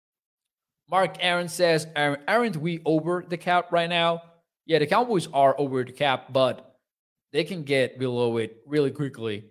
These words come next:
with a Dak Prescott extension, with a Dak Prescott restructure.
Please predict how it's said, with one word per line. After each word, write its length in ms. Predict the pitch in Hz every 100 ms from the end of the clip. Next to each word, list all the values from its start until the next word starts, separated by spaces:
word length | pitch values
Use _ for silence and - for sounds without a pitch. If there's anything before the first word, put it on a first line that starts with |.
| _ _ -
with 140 | 175
a 100 | 160
Dak 300 | 147 139 -
Prescott 320 | 143 127 135
extension, 760 | 123 - 131 123 - 120 113 - _
with 200 | 120 160
a 100 | 135
Dak 340 | 131 127 -
Prescott 400 | 135 127 123 123
restructure. 720 | 117 - 127 123 127 113 110